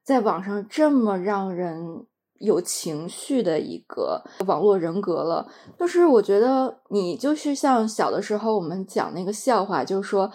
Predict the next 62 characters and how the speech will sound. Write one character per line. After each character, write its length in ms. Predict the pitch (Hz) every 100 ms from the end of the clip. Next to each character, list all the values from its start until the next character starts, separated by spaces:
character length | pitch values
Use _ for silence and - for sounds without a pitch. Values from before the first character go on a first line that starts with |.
| - - _ _ _
每 160 | - 202
天 160 | 220 247
上 220 | 262 240
学 80 | 208
都 80 |
干 180 | 226 247
嘛 120 | 190
啊？ 280 | 147 170 190
什 120 | 202 170
么 80 |
吃 280 | 180 - 220
饭、 360 | 220 240 196 170
睡 220 | - 208
觉、 340 | 214 214 175
打 200 | 170 117
豆 240 | - 247 202
豆。 340 | - - - - _
你 160 | 226 214
摆 240 | 226 147
脱 160 | 202 247
不 180 | 247 240
了， 200 | 175 151
比 140 | 160
如 120 | 123
说 200 | 180 220
我 100 | 202
们 160 | 151 170
现 180 | - 214
在 140 | 190
正 180 | 202 202
在 120 | 180
面 200 | 180 196
临 140 | 170 -
的 100 | 180
上 300 | - 233 214
学， 420 | - 160 151 185 - - -
或 180 | - 226
者 240 | 190 143 85
我 80 |
们 160 | 170 180
面 240 | 214 220
临 160 | 175 170
的 140 | 190
这 120 | 214 196
个 80 |
环 240 | 185 - 160
境 160 | 214
的 80 | 208
这 80 | 196
个 120 | 202
事 200 | 220 214
实， 160 | 180 165
所 200 | 170 180
以 100 | 202
你 160 | 185
就 160 | - 165
成 160 | - 165
为 100 | 180
那 100 | 180
个 100 | 170
豆 260 | 170 196
豆。 200 | - -